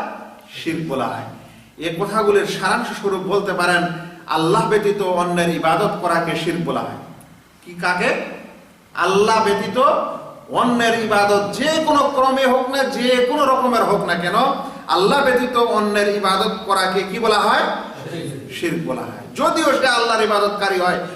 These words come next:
কিন্তু ইবাদত করার সময় ইবাদতের কোনো অংশ যদি আল্লাহ ব্যতীত অন্যের জন্য করে,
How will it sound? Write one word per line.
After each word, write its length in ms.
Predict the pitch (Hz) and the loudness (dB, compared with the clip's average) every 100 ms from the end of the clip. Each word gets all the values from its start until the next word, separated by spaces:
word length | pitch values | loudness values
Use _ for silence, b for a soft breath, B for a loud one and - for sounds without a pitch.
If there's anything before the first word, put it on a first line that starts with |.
| B | B
কিন্তু 200 | 196 202 | -4 0
ইবাদত 400 | 180 196 247 - 214 | 2 4 2 0 0
করার 180 | 196 | -2
সময় 340 | 190 190 185 180 | -2 -4 -2 0
ইবাদতের 420 | 185 185 175 175 | 0 0 -2 -4
কোনো 220 | 170 175 | -2 0
অংশ 240 | 170 208 - | 0 0 -2
যদি 240 | 180 170 | -2 0
আল্লাহ 320 | 160 165 190 | 0 2 0
ব্যতীত 280 | 175 175 254 | 0 -2 -2
অন্যের 340 | 160 160 208 | -2 0 -2
জন্য 240 | 180 180 170 | -2 -2 -2
করে, 400 | 180 247 277 | 0 2 2